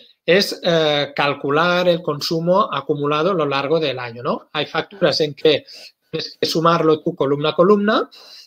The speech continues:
Bien, sabéis, aquí en el eje de la axis veis el total de kilovatios hora, pues hay que ir sumando cada columna aproximadamente. Bien, eh, aquí yo ahora os pongo un par de ejemplos.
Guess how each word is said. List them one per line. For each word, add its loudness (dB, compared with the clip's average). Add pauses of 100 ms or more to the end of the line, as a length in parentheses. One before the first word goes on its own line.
(120)
Bien, 2
sabéis, -6
aquí -6
en -2
el 0
eje -2
de 0
la 2
axis 0
veis 0
el -4
total -10
de -2
kilovatios 0
hora, 4 (220)
pues -18
hay -4
que -6
ir -2
sumando -6
cada -6
columna -6
aproximadamente. -10 (460)
Bien, -12 (400)
eh, 0
aquí 4
yo 6
ahora 4
os -2
pongo 2
un 0
par -20
de -20
ejemplos. 0